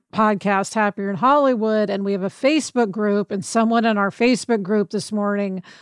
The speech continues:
posted a picture of her special toilet, which she had splurged on some time ago,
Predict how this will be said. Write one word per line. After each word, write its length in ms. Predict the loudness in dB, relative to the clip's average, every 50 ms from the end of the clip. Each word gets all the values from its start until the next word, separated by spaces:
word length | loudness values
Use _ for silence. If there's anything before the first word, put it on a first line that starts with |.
| -20 _ _
posted 640 | 2 4 4 4 4 2 0 0 2 4 4 2 2
a 100 | 0 0
picture 460 | -2 0 0 0 0 0 -4 -2 -2 -2
of 160 | -2 -2 -4
her 300 | -6 -4 -4 -2 -4 -4
special 580 | -6 -8 -2 0 0 0 0 -2 -2 -4 -4
toilet, 680 | -6 -8 -8 0 2 2 2 2 2 0 0 0 -2 -2
which 160 | -4 -8 -6 -4
she 140 | 0 0
had 120 | 0 0 -2
splurged 580 | -4 -6 0 2 4 4 4 4 0 0 0
on 440 | 2 2 4 2 2 0 -2 -4 -6
some 280 | -4 0 2 2 2 0
time 360 | -2 -2 -2 -2 0 0 0
ago, 500 | 0 0 2 2 2 0 0 -2 -4